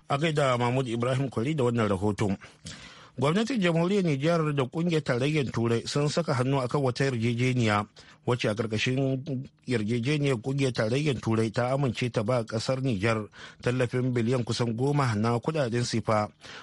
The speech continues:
waɗanda za a yi amfani da su don bunƙasa sha'anin ilimi. Sai dai masu fafutukan kare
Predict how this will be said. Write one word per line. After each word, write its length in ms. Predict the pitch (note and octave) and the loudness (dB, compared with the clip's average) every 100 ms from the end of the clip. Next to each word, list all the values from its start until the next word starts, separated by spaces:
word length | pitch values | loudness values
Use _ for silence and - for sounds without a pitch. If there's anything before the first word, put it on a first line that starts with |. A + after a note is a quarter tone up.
| - | -2
waɗanda 320 | B2+ C3+ A2+ | 0 2 2
za 100 | A#2+ | 2
a 60 | B2 | 2
yi 60 | B2 | 0
amfani 400 | A2+ G#2 G#2 C3 | 0 0 0 0
da 80 | |
su 220 | A#2+ - A#2 | -2 -2 0
don 180 | A#2 A#2+ | 0 0
bunƙasa 460 | C#3+ D3+ A#2 A#2 | 0 0 -2 -2
sha'anin 320 | A2 B2+ G#2+ | -2 0 0
ilimi. 460 | - A2+ G2+ G2+ G2+ - _ - - - | 0 0 2 2 0 -6 _ -20 -20 -8
Sai 160 | - G#2+ | -2 0
dai 120 | A#2 | 2
masu 300 | A#2 G2+ B2+ | 2 0 0
fafutukan 460 | A2 G#2 G2 - A2 | 0 -2 -2 -2 0
kare 180 | B2+ | 0